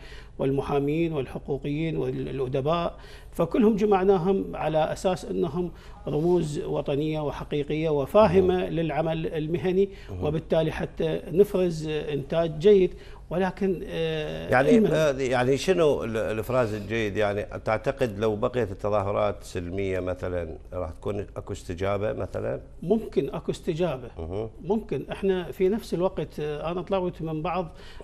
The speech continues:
Speaker 1: آه، الجانب الديني، آه، قلت في هذه الأيام، آه، القادمة هو، آه، راح يكون، آه، يوم عاشوراء وشهر عاشوراء. فبهذه الأيام عندما نقول: "هيهات منا الذلة وبكاءنا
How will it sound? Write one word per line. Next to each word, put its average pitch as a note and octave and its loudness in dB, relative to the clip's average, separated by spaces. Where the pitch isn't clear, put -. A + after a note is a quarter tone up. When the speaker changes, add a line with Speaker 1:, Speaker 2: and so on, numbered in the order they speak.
Speaker 1:
آه، D#3+ -4
الجانب E3+ 2
الديني، D#3+ -2
آه، D3 -4
قلت F#3 -2
في E3 -4
هذه D#3 -2
الأيام، D3 0
آه، D3+ -6
القادمة E3+ 0
هو، D3+ -2
آه، D3 0
راح D#3+ -2
يكون، E3+ 0
آه، D3+ -4
يوم D#3+ 0
عاشوراء D3 2
وشهر C#3+ -2
عاشوراء. C#3 -2
فبهذه F#3+ 6
الأيام E3 2
عندما D#3 0
نقول: D#3 -2
"هيهات D3+ -2
منا C#3+ 0
الذلة D3 0
وبكاءنا C#3+ -2